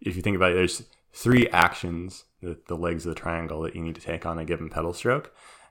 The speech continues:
And so there's a, a downward action. Uh, if you think of, like, the,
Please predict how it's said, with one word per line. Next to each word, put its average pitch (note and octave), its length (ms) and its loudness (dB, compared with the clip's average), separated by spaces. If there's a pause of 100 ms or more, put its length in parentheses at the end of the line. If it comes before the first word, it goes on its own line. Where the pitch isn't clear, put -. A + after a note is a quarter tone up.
And D#2+ 300 -4
so E2+ 240 2
there's D#2+ 280 0
a, D2+ 240 -2
a D#2 120 -4 (180)
downward E2+ 640 2
action. A#2 480 -6 (360)
Uh, F2 60 -10
if D#2+ 80 -10
you D#2+ 40 -14
think F#2+ 140 -2
of, F2 100 -4
like, D#2+ 200 -8
the, D#2+ 220 -6